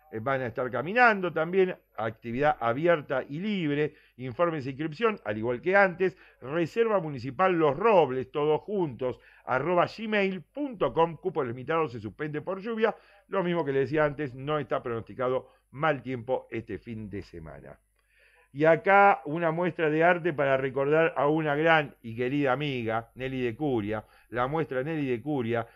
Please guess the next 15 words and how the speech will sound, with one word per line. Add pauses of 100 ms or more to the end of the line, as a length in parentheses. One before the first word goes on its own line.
(100)
dibujo
digital, (220)
fragmentación,
apertura
este
sábado
diecisiete
de
diciembre (240)
a
las
diecinueve
horas. (240)
Participan
musicalmente